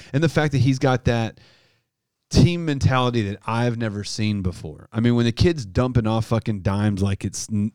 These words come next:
going out of style, he changed my mind about how he plays. So, you know,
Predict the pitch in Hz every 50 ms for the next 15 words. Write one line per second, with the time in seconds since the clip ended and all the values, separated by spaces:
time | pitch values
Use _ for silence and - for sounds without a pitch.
0 | - 110 95 - 113 110 107 107 101 101 98 95 - - 104 92 92 95 104 110
1 | 113 120 113 _ _ _ _ _ _ _ _ _ _ _ _ _ _ _ - 131
2 | 120 - 156 156 143 127 131 107 104 104 101 95 95 95 95 90 98 92 95 95
3 | 92 92 90 85 - 95 85 82 76 78 - - 95 90 90 90 90 80 58 -
4 | 92 82 76 82